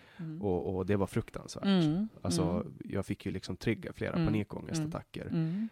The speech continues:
Speaker 1: Mm.
Speaker 2: eh, kontrollerat då,
Speaker 1: Ja.
Speaker 2: men, men samtidigt, det var inte kul.
Speaker 1: Nej, nej,
Speaker 2: Men, men
Speaker 1: precis.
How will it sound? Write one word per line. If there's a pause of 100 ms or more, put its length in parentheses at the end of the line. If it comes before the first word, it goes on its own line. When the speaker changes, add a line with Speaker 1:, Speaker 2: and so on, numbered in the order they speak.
(100)
Speaker 1:
Mm.
Speaker 2:
eh,
kontrollerat
då,
Speaker 1:
Ja.
Speaker 2:
men,
men
samtidigt,
det
var
inte
kul.
Speaker 1:
Nej, (100)
nej,
Speaker 2:
Men,
men
Speaker 1:
precis.